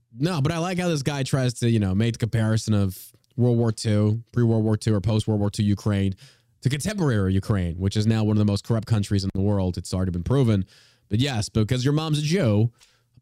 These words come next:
Polish Jew, no less, then yeah, absolutely. That's why we should send the money over there to fight this proxy war with Russia. Absolutely not.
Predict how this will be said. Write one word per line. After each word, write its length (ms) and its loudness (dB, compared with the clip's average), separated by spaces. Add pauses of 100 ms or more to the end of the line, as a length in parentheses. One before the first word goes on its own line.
Polish 340 -2
Jew, 220 2
no 160 2
less, 320 0
then 280 -2
yeah, 140 -2
absolutely. 360 -2
That's 120 -2
why 100 0
we 60 4
should 160 0
send 220 0
the 40 2
money 220 0
over 160 -2
there 220 -4
to 100 -6
fight 240 -6
this 100 -8
proxy 360 -4
war 160 0
with 160 -4
Russia. 340 -4 (100)
Absolutely 600 -4
not. 320 -8